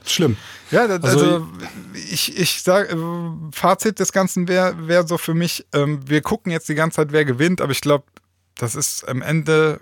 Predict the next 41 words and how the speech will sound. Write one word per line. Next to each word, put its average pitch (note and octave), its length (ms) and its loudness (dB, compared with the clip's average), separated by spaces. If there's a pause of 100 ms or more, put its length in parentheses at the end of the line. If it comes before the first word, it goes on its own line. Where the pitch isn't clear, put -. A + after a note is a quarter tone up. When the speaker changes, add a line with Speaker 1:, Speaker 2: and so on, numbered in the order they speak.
Speaker 2:
weiß D3 240 2
ich - 80 -10
gar C#3 160 4
nicht, B2+ 100 -2
ob C3+ 80 -4
das B2+ 160 -6
irgendein B2 300 0
Problem A2+ 440 2
löst. F#2 340 -4 (140)
Also A#2 240 0
aus C3 200 0
unserer E3 320 2
Sicht C#3 200 -2
denken D3+ 240 0
wir C#3+ 60 4
dann C3+ 140 4
so, B2+ 100 0
ja B2 160 4
gut, C#3 240 -2
der A#2+ 60 4
Biden, B2 320 2
der A#2 240 2
wird A#2+ 140 -2
sich - 80 -12
wahrscheinlich B2+ 260 0
ein - 20 -4
bisschen B2+ 240 0
mehr B2 120 4
benehmen, C#3 480 2 (500)
der A2 80 -4
ist - 80 -4
vielleicht B2+ 160 0
ein - 40 -4
bisschen C#3+ 220 0
diplomatischer, C3+ 880 0 (840)
aber G2+ 500 2 (540)
ob - 140 -8 (260)
der B2+ 200 0
die D3 180 -2
U C3+ 140 0
S - 160 -2